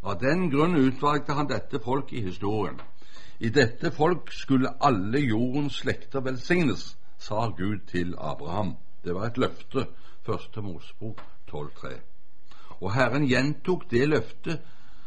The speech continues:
om velsignelse for hele verden, for Isak og Jakob. Og dette evangelium har han i all ettertid forkynt gjennom sine profeter og det de sa om Messias, verdens frelser,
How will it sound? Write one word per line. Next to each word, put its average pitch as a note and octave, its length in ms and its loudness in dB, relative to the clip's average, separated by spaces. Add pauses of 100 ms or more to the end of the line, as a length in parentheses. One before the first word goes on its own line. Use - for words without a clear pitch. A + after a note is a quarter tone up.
(180)
om G#2+ 120 0
velsignelse C#3+ 760 0
for G2+ 160 -2
hele G#2 240 0
verden, A#2 420 0
for E2 140 -2
Isak A#2+ 420 0
og G2 80 0
Jakob. - 460 -2 (320)
Og G#2 140 0
dette B2 260 0
evangelium C#3 720 2 (400)
har G2+ 200 2
han B2+ 200 4
i C3 160 0
all D3+ 240 4
ettertid B2+ 580 0 (160)
forkynt - 600 0 (320)
gjennom C#3 360 2
sine C#3+ 280 2
profeter B2+ 600 0 (320)
og G#2 180 0
det G#2 180 0
de A2 160 -2
sa G#2 420 -2
om F#2 220 0 (240)
Messias, F#2 760 0 (400)
verdens F#2+ 460 -2
frelser, G#2+ 480 -2